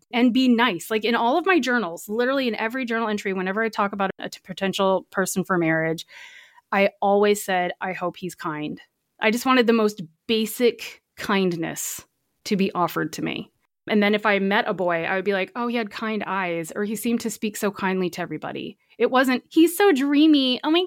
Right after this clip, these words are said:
God." Like, I didn't have this, like, crazy infatuation, which is also what my parents would always try to keep us from, is these, like,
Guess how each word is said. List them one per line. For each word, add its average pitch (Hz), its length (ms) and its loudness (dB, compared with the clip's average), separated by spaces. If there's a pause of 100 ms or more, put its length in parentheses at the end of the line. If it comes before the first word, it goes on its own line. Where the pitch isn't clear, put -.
(100)
God." 359 420 4
Like, 247 160 2
I 240 140 2
didn't 262 260 2
have 226 320 2
this, 214 180 -4
like, 202 260 -2 (460)
crazy 247 480 2
infatuation, 208 840 0
which 220 160 2
is 220 80 2
also 233 240 2
what 220 100 2
my 202 140 0
parents 208 320 -2
would 196 160 -2
always 202 240 0
try 202 120 -4
to 180 240 -2 (200)
keep 247 260 0
us 190 240 0
from, 170 560 0
is 190 80 -4
these, 196 160 0
like, 180 180 -2